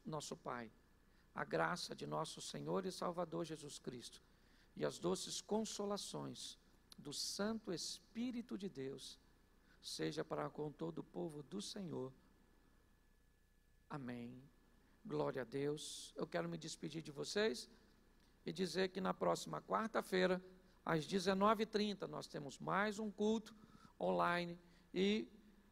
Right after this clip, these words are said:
uma boa semana, que seja uma semana de vitória, uma semana de bons negócios, de boas notícias e que já já você aí do Projeto Recomeçar possa estar conosco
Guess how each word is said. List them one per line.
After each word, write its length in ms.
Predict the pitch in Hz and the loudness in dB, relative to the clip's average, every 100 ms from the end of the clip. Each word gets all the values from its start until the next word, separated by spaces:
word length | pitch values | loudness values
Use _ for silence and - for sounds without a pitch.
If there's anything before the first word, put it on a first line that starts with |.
| - | 0
uma 200 | 196 196 | 6 8
boa 320 | 165 190 190 | 8 8 8
semana, 500 | - 160 165 214 208 | 4 0 2 2 2
que 120 | 202 | -2
seja 260 | - 196 185 | 0 0 2
uma 120 | 185 | 0
semana 400 | - 170 175 165 | 0 0 2 0
de 100 | 139 | -2
vitória, 500 | 135 - 190 190 175 | -4 4 6 6 4
uma 120 | 170 | -2
semana 440 | - 160 160 165 | -2 -2 0 0
de 100 | 156 | -2
bons 380 | 151 175 180 160 | 0 4 4 2
negócios, 800 | - 143 185 202 202 - 185 - - - - - - | -4 0 8 8 8 2 0 -2 -10 -20 -20 -20 -8
de 120 | - | -4
boas 640 | 170 185 196 180 - - - - | 6 10 12 12 8 0 -8 -8
notícias 800 | - 143 - 220 214 208 202 - - - - | -6 -4 2 2 4 2 2 -2 -8 -20 -4
e 100 | 202 | -2
que 120 | 202 | 0
já 220 | 185 233 | 6 6
já 300 | 214 196 175 - - - - | 8 8 8 6 -8 -20 -6
você 360 | 170 185 - 196 | 0 0 2 4
aí 140 | 185 | 4
do 80 | 170 | 2
Projeto 460 | 170 165 180 185 | 2 4 4 4
Recomeçar 640 | 170 165 170 151 185 190 190 - - - | 2 0 0 2 4 4 2 -6 -20 2
possa 260 | 214 214 202 | 6 6 6
estar 240 | - 190 | 4 4
conosco 680 | - 170 170 175 - - | 4 2 4 4 2 -6